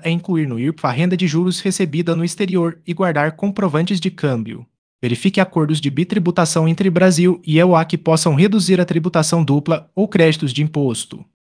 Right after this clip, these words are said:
Prepare-se anualmente para ajustar a declaração conforme o câmbio do período e a venda de títulos.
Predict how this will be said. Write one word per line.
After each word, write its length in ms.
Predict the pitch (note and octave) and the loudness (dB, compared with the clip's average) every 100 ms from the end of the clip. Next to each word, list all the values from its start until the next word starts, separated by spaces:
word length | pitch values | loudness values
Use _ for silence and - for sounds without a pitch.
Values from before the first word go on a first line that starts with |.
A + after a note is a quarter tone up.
| _ | _
Prepare-se 480 | C3 - D#3 F#3 G#3 | -4 2 2 2 2
anualmente 480 | F#3+ F#3+ E3+ E3 F3+ | 4 4 2 0 0
para 240 | E3+ F#3 | 2 2
ajustar 400 | F#3+ G3 - E3+ | 2 0 0 0
a 60 | E3 | 2
declaração 600 | F3 F3+ E3+ F3+ F#3+ F#3+ | 2 2 2 0 0 0
conforme 560 | F#3+ F#3+ - E3+ D#3+ | 0 0 2 2 2
o 60 | D#3+ | 0
câmbio 340 | F#3 F#3+ C#3 | 2 4 2
do 100 | C3+ | 0
período 460 | C#3 E3 G3 F#3+ G3 | 0 2 2 2 0
e 100 | E3+ | 2
a 60 | D#3+ | 2
venda 280 | C#3 D3+ | 2 2
de 120 | D#3+ F#3 | 2 0
títulos. 760 | - C#3 A#2 F#2+ - - - | -2 -4 -6 -10 -10 -10 -12